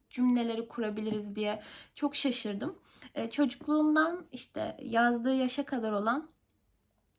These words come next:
e, anılarından derlemeler var içerisinde. Hem Atatürk'le olan, e, bir kısım var, e, gözyaşlarımı tutamadığım. Ya da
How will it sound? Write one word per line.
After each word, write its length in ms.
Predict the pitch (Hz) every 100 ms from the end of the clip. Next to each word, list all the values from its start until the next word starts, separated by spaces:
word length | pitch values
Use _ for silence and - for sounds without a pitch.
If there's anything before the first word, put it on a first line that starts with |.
| _
e, 220 | 220 208
anılarından 840 | 208 - 262 262 214 208 208 277 330 - - - _
derlemeler 680 | 294 302 302 277 262 220 214
var 80 | 196
içerisinde. 800 | 196 - 208 202 - 214 254 349 - - - -
Hem 540 | 247 240 240 240 240 - - _ _ _ _ _
Atatürk'le 460 | 233 285 320 302 294
olan, 440 | 285 277 277 285 - _ _ _ _ -
e, 180 | 220 208
bir 200 | 247 240
kısım 420 | 262 - 269 240
var, 220 | 202 254 - - -
e, 120 | 208
gözyaşlarımı 720 | 202 202 202 202 202 - 214
tutamadığım. 720 | 208 - 208 202 185 175 185 190 - - - -
Ya 140 | 233 220
da 200 | 247